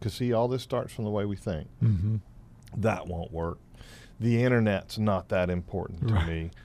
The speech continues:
Speaker 2: right.
Speaker 1: I don't need to get on Facebook. I don't need to be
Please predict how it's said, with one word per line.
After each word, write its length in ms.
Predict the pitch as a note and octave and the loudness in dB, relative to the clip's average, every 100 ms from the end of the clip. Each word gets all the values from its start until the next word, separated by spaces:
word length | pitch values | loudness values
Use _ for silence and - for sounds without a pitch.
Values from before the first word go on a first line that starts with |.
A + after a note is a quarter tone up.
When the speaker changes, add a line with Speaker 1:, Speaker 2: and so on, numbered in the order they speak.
| - | -8
Speaker 2:
right. 180 | C3+ A#2+ | -6 2
Speaker 1:
I 240 | B2 B2 A#2 | 6 6 6
don't 300 | A#2 G#2 G#2 | 6 4 4
need 160 | G2+ | 2
to 80 | F#2+ | 2
get 200 | F#2+ F#2+ | 2 2
on 200 | F2+ F2+ | 2 0
Facebook. 600 | - E2+ E2+ - F2 E2 - | -2 -6 -6 -6 -6 -6 -2
I 180 | A2 A#2 | 2 4
don't 240 | A2+ E2 | 2 0
need 160 | G#2 F#2+ | 0 0
to 60 | |
be 440 | F2 F#2+ F#2 F2+ | 0 0 0 0